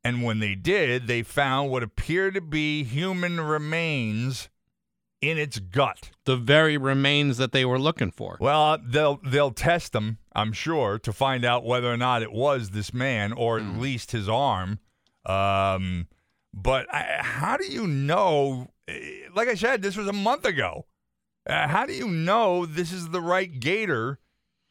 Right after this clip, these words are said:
Speaker 1: in a state full of gators?
Speaker 2: Yeah, I don't, uh, I don't know. You know, sometimes they'll, uh, they'll tag the gators.
Speaker 1: Yeah.
Speaker 2: You know, like, uh,
Speaker 1: Yeah.
Speaker 2: so that way they can identify 'em. Like they do a lot of, uh, animals in the wild.
Speaker 1: Mm-hmm.
Speaker 2: But, uh, yeah, I don't know. I don't, you know, I don't, I don't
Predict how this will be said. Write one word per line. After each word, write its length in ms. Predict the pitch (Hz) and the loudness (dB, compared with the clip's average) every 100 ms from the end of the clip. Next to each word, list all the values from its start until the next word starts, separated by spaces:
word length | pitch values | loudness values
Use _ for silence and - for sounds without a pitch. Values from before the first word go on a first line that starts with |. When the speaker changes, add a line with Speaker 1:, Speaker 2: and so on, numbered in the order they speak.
| _ - | _ -4
Speaker 1:
in 120 | 180 | -2
a 80 | 165 | -2
state 440 | - - 202 233 | -4 -2 -2 -2
full 240 | - 214 220 | -2 0 0
of 100 | 151 | 2
gators? 540 | 208 254 139 82 - | 0 2 -2 -6 -8
Speaker 2:
Yeah, 200 | 131 120 | -4 -4
I 100 | 95 | -2
don't, 320 | 123 107 - 117 | -2 -4 -4 -4
uh, 160 | 92 - - | -4 -8 -8
I 180 | 120 117 | -8 -4
don't 180 | 110 104 | -4 -4
know. 260 | 110 107 101 | -4 -2 0
You 120 | 139 | 0
know, 60 | |
sometimes 520 | 127 160 160 147 120 113 | 0 -2 2 2 0 0
they'll, 240 | 113 110 | 2 2
uh, 160 | 101 92 | 2 0
they'll 140 | 92 | -2
tag 420 | - 117 107 113 | -2 2 2 2
the 80 | 117 | 0
gators. 560 | 120 123 131 135 - - _ _ _ _ _ _ - | 2 4 4 0 -4 -16 _ _ _ _ _ _ -8
Speaker 1:
Yeah. 380 | 196 190 180 170 | -2 2 2 2
Speaker 2:
You 120 | 123 110 | 2 2
know, 140 | 110 | 4
like, 160 | 107 101 | 2 4
uh, 40 | |
Speaker 1:
Yeah. 580 | 104 104 104 104 - 127 | 4 4 4 0 -2 -2
Speaker 2:
so 160 | 127 | 2
that 160 | 113 123 | 2 4
way 100 | 117 | 2
they 140 | 117 | 2
can 120 | 113 113 | 0 -4
identify 640 | 107 113 117 107 123 123 | -4 -4 -4 -2 0 2
'em. 220 | 123 131 _ _ _ _ | 0 -4 _ _ _ _
Like 100 | 131 | 0
they 80 | 113 | 2
do 120 | 117 | 2
a 20 | 107 | 0
lot 320 | 107 107 113 | 4 4 4
of, 240 | 117 104 | 2 0
uh, 300 | 123 117 120 - | 2 2 0 -2
animals 440 | 131 123 127 120 | 0 0 -2 -2
in 80 | 120 | -2
the 80 | 123 | 0
wild. 460 | 117 120 127 131 - | 2 2 2 -2 -4
Speaker 1:
Mm-hmm. 480 | 143 139 160 180 196 _ | -2 -2 -2 -2 -6 _
Speaker 2:
But, 300 | 110 120 - 123 | -2 -2 0 0
uh, 240 | 110 107 | 2 0
yeah, 240 | 139 151 120 | 0 0 0
I 40 | |
don't 120 | 156 156 | -2 -2
know. 360 | 143 175 190 | -4 -4 -4
I 40 | 196 | -4
don't, 220 | 185 180 | -4 -4
you 120 | 170 | -2
know, 220 | 147 139 | 0 0
I 240 | 147 151 196 | -2 -4 -2
don't, 340 | 220 127 95 | -4 -4 -4
I 80 | 156 | -2
don't 220 | 247 | -2